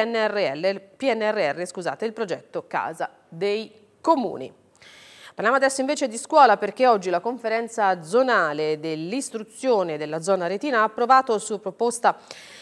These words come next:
del Comune di Arezzo l'adesione all'Osservatorio Scolastico Aretino quale evoluzione e istituzionalizzazione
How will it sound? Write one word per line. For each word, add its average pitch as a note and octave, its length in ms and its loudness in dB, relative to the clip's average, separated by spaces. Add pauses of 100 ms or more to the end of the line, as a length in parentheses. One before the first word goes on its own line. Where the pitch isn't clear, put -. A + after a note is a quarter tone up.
(140)
del D4 180 -2
Comune C4+ 400 -4
di G3+ 100 -4
Arezzo A3 680 0
l'adesione F3+ 600 -2
all'Osservatorio E3+ 800 -2
Scolastico G#3 760 0
Aretino A3 500 0
quale G#3 400 4
evoluzione G3+ 840 0
e G3 100 0
istituzionalizzazione G#3 1400 -4